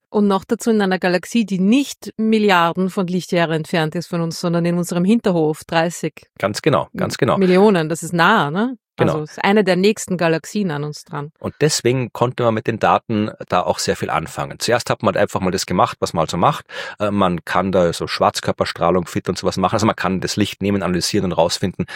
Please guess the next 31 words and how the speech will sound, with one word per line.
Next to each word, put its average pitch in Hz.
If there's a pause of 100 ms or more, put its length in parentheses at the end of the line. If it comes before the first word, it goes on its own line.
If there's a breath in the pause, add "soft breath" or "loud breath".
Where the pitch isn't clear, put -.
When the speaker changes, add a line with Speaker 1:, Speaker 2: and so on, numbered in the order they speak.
(160 loud breath)
Speaker 2:
wie 95
heiß 92
ist -
denn 87
das -
drum, 95
dass 87
dieses 87
Licht 95
aussendet. 104
Und 98
hat 98
festgestellt, 139 (100)
oha, 143 (140)
das -
sind 113
ungefähr 110
tausendfünfhundert 98
Kelvin. 82 (120)
Das -
ist -
eigentlich 98 (120)
zu -
kühl 113
für -
einen 82
Stern. 73
Speaker 1:
Das 95
Speaker 2:
Zu -
Speaker 1:
ist -
Speaker 2:
kühl. -